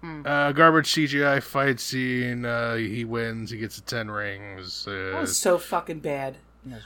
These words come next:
Speaker 3: I
Speaker 2: it
Speaker 3: hate
Speaker 2: really
Speaker 3: that.
Speaker 2: was way worse than I've seen
Speaker 3: I
Speaker 2: a C G I fight in a while.
Speaker 3: It's just really irritating to me when you have these two enormous things and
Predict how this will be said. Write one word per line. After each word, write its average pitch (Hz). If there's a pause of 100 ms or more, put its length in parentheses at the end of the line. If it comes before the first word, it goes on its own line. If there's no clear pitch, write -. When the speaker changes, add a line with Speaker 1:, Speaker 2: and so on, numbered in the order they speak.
Speaker 3:
I 247
Speaker 2:
it 269
Speaker 3:
hate 196
Speaker 2:
really 285
Speaker 3:
that. 214
Speaker 2:
was 190
way 135
worse 165
than 143
I've 139
seen 143
Speaker 3:
I 220
Speaker 2:
a 277
C 156
G 123
I 120
fight 117
in 107
a 110
while. 107 (220)
Speaker 3:
It's 220
just -
really 254
irritating 202
to -
me 175
when 165
you 175
have 180
these 170 (100)
two 202 (420)
enormous 185 (160)
things 160
and 160